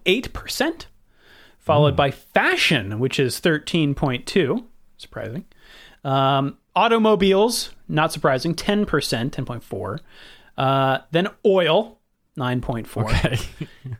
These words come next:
Speaker 1: Uh, then financial, six point six, and then, uh, a lot of smaller ones. Auto parts, eight point five. Food is seven point five. Um, home electronics, uh, alcohol, insurance, hotel, manufacturing,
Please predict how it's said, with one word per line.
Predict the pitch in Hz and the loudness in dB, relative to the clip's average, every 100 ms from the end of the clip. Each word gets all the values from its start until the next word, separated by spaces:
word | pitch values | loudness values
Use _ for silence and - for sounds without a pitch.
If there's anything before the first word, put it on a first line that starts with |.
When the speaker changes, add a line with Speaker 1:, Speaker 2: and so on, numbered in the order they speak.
| _ _ | _ _
Speaker 1:
Uh, | 165 190 202 | 2 2 2
then | 226 | 0
financial, | 226 240 220 226 269 | 2 2 2 2 2
six | 277 226 | 2 0
point | - 202 185 | 2 0 0
six, | 208 208 - - | 2 2 0 -4
and | 180 | 0
then, | 180 185 180 | 2 2 4
uh, | 185 180 185 | 4 4 2
a | 180 | 2
lot | 190 | 2
of | 185 | 0
smaller | - 196 202 | 0 0 2
ones. | 147 - | 0 2
Auto | 156 170 | 2 4
parts, | 160 - 208 160 143 - - - | 2 0 2 2 0 -4 -8 -4
eight | 151 151 | -4 -2
point | 143 131 | -4 -6
five. | - 131 196 - 147 | -4 -4 -4 -6 -8
Food | - - 202 262 262 127 165 190 | -12 -4 2 4 4 2 0 -2
is | - 147 | -2 -4
seven | - 156 214 170 131 | 0 2 2 0 0
point | - 113 - | -4 -6 -6
five. | 120 98 101 - - - - - - _ | -6 -6 -6 -10 -14 -20 -20 -20 -20 _
Um, | 131 123 123 | -8 -4 -4
home | - 190 196 | 0 2 2
electronics, | 190 185 - 196 190 190 185 - - - - _ _ _ _ _ _ | 2 0 2 2 2 0 -2 -2 -2 -4 -10 _ _ _ _ _ _
uh, | 131 120 120 127 | -10 -6 -6 0
alcohol, | 175 202 202 190 175 180 175 175 175 175 160 _ | 2 2 2 2 4 4 4 4 4 2 0 _
insurance, | - 143 - 190 175 170 165 | -4 -2 0 4 4 2 -2
hotel, | - - 165 165 - 156 156 151 | -4 0 0 0 2 4 4 2
manufacturing, | 147 151 147 - 143 143 - 143 139 | 2 2 0 0 0 -2 -2 -2 0